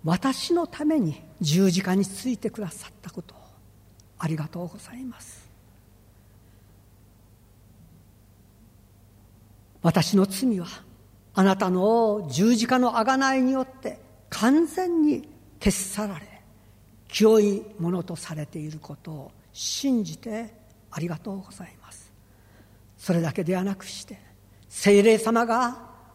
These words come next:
私にそのことを教えてくださいました。「主よ、私の心の王座におつきください。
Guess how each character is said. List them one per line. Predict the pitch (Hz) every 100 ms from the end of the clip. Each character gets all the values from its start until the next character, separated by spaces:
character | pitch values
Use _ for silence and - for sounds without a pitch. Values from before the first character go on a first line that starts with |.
| -
私 | 175 170 190 233
に | 226
そ | -
の | 269
こ | 254 240
と | 262 247
を | 240
教 | - 330
え | 330
て |
く | 233
だ | 208
さ | - 269
い | 269
ま | 254
し | -
た。 | - - - - - - - - -
「主 | - -
よ、 | 320 233 240 - - - - -
私 | 196 208 190 202
の | 196 208 208
心 | 208 185 208 196
の | 180 180 196 214 - - - - - -
王 | 285 339 339
座 | 233 254 254
に | 269 277 285
お | 233
つ | -
き | - -
く | 214
だ | 196
さ | - 233
い。 | 202